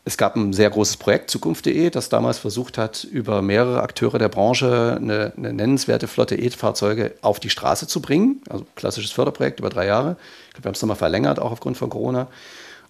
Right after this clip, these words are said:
Und, ähm, da waren zwei Hersteller konkret beteiligt, die beiden großen Transporterhersteller in Deutschland, und, ähm,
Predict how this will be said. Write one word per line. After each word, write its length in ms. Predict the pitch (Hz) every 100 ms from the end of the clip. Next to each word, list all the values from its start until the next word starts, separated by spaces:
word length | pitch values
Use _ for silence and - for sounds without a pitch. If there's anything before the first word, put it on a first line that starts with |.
| -
Und, 400 | 120 117 117 -
ähm, 440 | 117 117 113 117 113 _ _ _
da 440 | 98 101 151 185 - _
waren 540 | 120 107 120 147 147 143
zwei 200 | - 117
Hersteller 380 | 120 - 123 113
konkret 280 | 107 113
beteiligt, 520 | - - 101 180 254 - _ _ _ _ _ _
die 60 | -
beiden 300 | 87 95 101
großen 320 | 98 113 -
Transporterhersteller 800 | 110 107 - 113 104 110 110 104
in 60 | 101
Deutschland, 460 | 107 - 143 143
und, 380 | - 123 120 120 135
ähm, 500 | 120 117 120 120